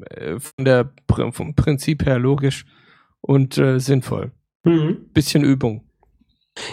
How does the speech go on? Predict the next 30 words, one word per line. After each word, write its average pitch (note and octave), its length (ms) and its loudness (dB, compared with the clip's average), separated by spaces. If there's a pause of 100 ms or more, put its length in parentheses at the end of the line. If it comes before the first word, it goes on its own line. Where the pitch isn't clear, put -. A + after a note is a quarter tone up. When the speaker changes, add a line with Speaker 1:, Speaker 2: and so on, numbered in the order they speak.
Speaker 2:
Ja, A#2 340 4
wie C3 60 -8
das E3+ 180 -2
immer F3+ 180 0
so E3+ 120 -4
ist, F3+ 400 -4
kreat-, C#3+ 440 0
äh, C#3+ 400 0
intuitive E3 640 -2
Sachen, D#3+ 640 0
äh, D3 360 2
ergeben D3 380 -2
sich D3 220 -2
auch C3+ 160 0
mit C3+ 160 0
der C3 80 4
Bedienung C3 480 2
meistens. B2+ 420 -4 (1040)
Aber D3 340 4
wenn F#3 140 2
du F#3 120 0
jetzt F3 260 0
mit E3 280 0
dir D#3 360 2
mal D3 340 2
diese, B2 1300 0
äh, - 80 -20 (640)
ungehörten D#3 640 2
Liste C#3 360 0
anguckst, F3 560 -2